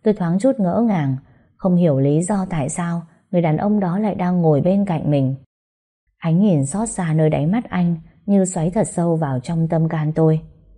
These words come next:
"Em định quên anh đến bao giờ?" Ngoại truyện một. Đầu tôi hơi choáng nhẹ,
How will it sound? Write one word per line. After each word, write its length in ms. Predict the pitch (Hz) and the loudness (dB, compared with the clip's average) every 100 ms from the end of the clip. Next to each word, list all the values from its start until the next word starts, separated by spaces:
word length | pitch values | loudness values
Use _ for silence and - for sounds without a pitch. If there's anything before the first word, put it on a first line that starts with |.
| _ _ _ _ | _ _ _ _
"Em 340 | - 170 156 156 | -2 0 2 4
định 180 | 156 - | 2 2
quên 180 | 165 | 0
anh 280 | 160 165 156 156 - _ _ - | 0 0 -2 -2 -12 _ _ -2
đến 320 | 165 156 214 | 2 2 2
bao 220 | 190 170 170 | 0 -4 -2
giờ?" 360 | - 139 135 135 _ _ _ _ _ _ _ _ _ - | 0 0 0 -6 _ _ _ _ _ _ _ _ _ -8
Ngoại 260 | 165 147 143 | -4 -4 -2
truyện 240 | 165 151 | -2 0
một. 200 | 151 135 - - _ _ _ - | 0 -2 -6 -20 _ _ _ -6
Đầu 240 | 160 156 139 | 2 2 4
tôi 120 | 175 | 2
hơi 240 | 170 175 175 | 4 2 2
choáng 240 | 156 160 | -4 -2
nhẹ, 320 | 202 143 - | -2 -4 -6